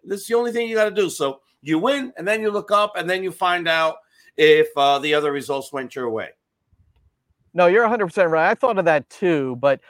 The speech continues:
Speaker 2: there's still, uh, there's still reasons that you might just wanna see what's going on. It could be from a
Speaker 1: Well, wh-,
Speaker 2: motivational
Speaker 1: what are the
Speaker 2: standpoint.
Speaker 1: reasons? I'm s-, I'm really curious. What are the reasons when the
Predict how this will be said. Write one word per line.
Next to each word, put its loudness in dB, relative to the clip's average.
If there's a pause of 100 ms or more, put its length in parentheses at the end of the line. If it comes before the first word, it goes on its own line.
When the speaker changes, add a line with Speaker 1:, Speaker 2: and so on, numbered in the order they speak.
(240)
Speaker 2:
there's 4
still, 4
uh, 8
there's -4
still 4
reasons -2
that 2
you -2
might -2
just -8
wanna 0 (580)
see -8
what's -4
going 2
on. 0
It -6
could 0
be -2
from 2
a 0
Speaker 1:
Well, 4
wh-, 2
Speaker 2:
motivational 0
Speaker 1:
what 2
are -4
the 2
Speaker 2:
standpoint. 0
Speaker 1:
reasons? -2
I'm -2
s-, -8
I'm -6
really 2
curious. -2 (240)
What 2
are 2
the 2
reasons -2
when -2
the -4